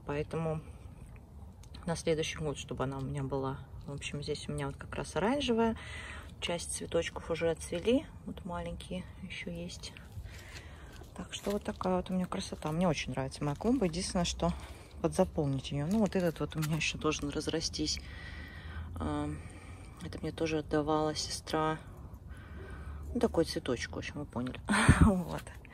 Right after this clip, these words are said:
Так что вот такая вот красота у меня теперь. Правда, там получается желтая роза, желтый этот. Ну ладно, ничего страшного. Вот, но я с учетом того, что на следующий год тоже будет. Ну, вот такая у меня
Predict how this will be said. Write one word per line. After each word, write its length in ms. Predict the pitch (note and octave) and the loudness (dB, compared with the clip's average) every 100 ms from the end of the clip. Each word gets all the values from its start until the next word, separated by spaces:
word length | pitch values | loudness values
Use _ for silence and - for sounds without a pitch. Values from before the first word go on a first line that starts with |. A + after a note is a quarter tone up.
| - - - - - - - | -12 -12 -10 -8 -8 -10 -8
Так 160 | F3+ | -6
что 280 | - - G3 - - - - - - | -6 -2 -2 -2 -10 -12 -12 -12 -6
вот 200 | F#3 F#3+ | -4 -4
такая 380 | F#3 - F3 E3+ | -6 -4 -2 -2
вот 120 | F3 | -2
красота 460 | - F3 - - D3 | -4 -4 -6 -6 -4
у 80 | |
меня 220 | D3 D3 D3+ | -4 -4 -6
теперь. 340 | - - - - - - - | -8 -8 -8 -8 -12 -10 -2
Правда, 240 | F3 D#3+ | 0 2
там 160 | D#3+ E3 | 2 4
получается 460 | E3 E3 E3 D#3 E3+ | 4 4 2 2 2
желтая 400 | E3 D#3 D#3 D#3 | 4 4 4 6
роза, 360 | E3 D#3 D3+ | 6 4 0
желтый 360 | D#3 D#3+ - G#3 | 0 0 0 -2
этот. 240 | - - | -2 -4
Ну 160 | F#3 F3 | -2 0
ладно, 240 | C#3+ C#3+ | 0 0
ничего 240 | D#3 - - | -2 -4 -8
страшного. 420 | - C3 - - - - - - - - - - - - | -6 -6 -6 -12 -14 -12 -12 -10 -10 -10 -12 -12 -14 -8
Вот, 140 | F3+ | -2
но 60 | E3+ | 2
я 140 | F3 | 2
с 100 | E3 | 0
учетом 380 | - F3 E3 D#3+ - - - - | 0 2 4 2 -2 -12 -14 -8
того, 160 | D3+ D#3 | -4 -4
что 160 | - | -2
на 100 | D#3 | -2
следующий 440 | D3+ D#3+ D#3 - D3 | 2 2 2 0 -2
год 220 | C#3 - | -2 -4
тоже 240 | - C3 - | -4 -4 -4
будет. 260 | - - - - - - - | -6 -8 -12 -12 -12 -10 -6
Ну, 160 | F3 | -4
вот 80 | F#3 | -2
такая 320 | A3 - F#3 | -4 -2 0
у 40 | F3+ | 0
меня 240 | F3+ F#3 | 0 -2